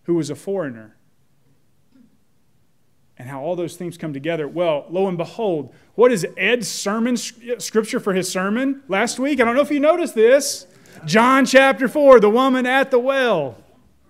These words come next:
It's like God has something, you know, we did, I didn't tell him any of this, and he wasn't aware of it. It's like God has something to say to us, perhaps. And so this morning,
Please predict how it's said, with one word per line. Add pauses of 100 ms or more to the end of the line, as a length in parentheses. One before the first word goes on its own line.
(800)
It's
like
God
has
something,
you
know,
we
did,
I
didn't
tell
him
any
of
this,
and
he
wasn't
aware
of
it. (600)
It's
like
God
has
something
to
say
to
us,
perhaps. (1120)
And
so
this
morning,